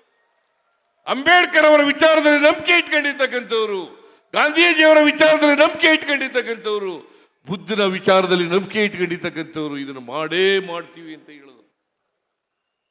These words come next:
ಇವತ್ತು ಕೊಟ್ಟ ಮಾತನ್ನ ಉಳಿಸ್ಕೊಳ್ತಕ್ಕಂಥ ಕೆಲಸವನ್ನ ಮಾಡೋದು.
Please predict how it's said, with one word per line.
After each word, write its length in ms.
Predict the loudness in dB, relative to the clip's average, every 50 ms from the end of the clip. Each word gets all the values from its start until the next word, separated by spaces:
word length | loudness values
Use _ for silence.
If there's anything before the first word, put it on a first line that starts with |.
| _ _ _
ಇವತ್ತು 680 | -14 -10 -10 -10 -12 -14 _ -8 -4 -4 -4 -4 -6 -10 -14 -20 -20 -20 _ _ _ _ _ _ _ _ _ _ _ _ _ _
ಕೊಟ್ಟ 340 | -8 -8 -8 -8 -8 -16 -12
ಮಾತನ್ನ 460 | -8 -4 -4 -4 -4 -4 -6 -6 -6
ಉಳಿಸ್ಕೊಳ್ತಕ್ಕಂಥ 840 | -6 -6 -6 -6 -6 -8 -8 -10 -10 -8 -8 -10 -10 -10 -12 -12 -12
ಕೆಲಸವನ್ನ 600 | -14 -12 -12 -14 -14 -14 -14 -12 -12 -12 -12 -14
ಮಾಡೋದು. 680 | -14 -14 -14 -14 -14 -16 -20 -20 -20 _ _ _ _